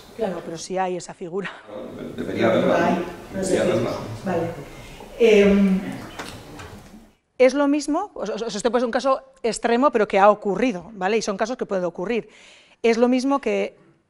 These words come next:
Speaker 1: vamos de concentración, ¿vale? Eh, los móviles a la noche, claro,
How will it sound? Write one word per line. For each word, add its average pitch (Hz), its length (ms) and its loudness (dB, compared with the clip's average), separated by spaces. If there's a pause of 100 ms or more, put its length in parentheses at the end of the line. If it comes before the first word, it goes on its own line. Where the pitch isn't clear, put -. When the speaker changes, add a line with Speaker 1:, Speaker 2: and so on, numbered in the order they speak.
(460)
Speaker 1:
vamos 214 360 -2
de 220 120 -2
concentración, 233 760 -4 (220)
¿vale? 262 260 0 (800)
Eh, 185 800 0 (500)
los 214 260 -4
móviles 262 720 -2 (160)
a 202 100 -4
la 196 120 -2
noche, 330 520 -6
claro, 214 300 -4